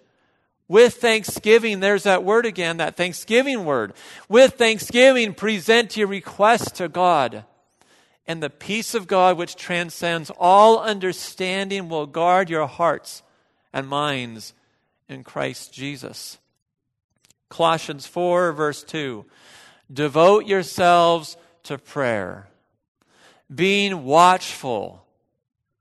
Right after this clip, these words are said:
and thankful." Romans twelve, verse twelve. "Be joyful in hope, patient in affliction,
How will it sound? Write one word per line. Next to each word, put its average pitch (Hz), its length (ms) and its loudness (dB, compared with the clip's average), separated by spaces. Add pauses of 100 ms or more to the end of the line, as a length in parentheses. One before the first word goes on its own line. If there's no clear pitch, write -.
(500)
and 131 180 -10
thankful." - 760 -12 (2750)
Romans 135 380 -6
twelve, 143 420 -2
verse 131 240 -10
twelve. 120 640 -10 (680)
"Be 156 160 -6
joyful 190 960 -2 (340)
in 165 160 -4
hope, 143 560 -6 (560)
patient 233 720 0
in 214 200 0
affliction, 190 880 -2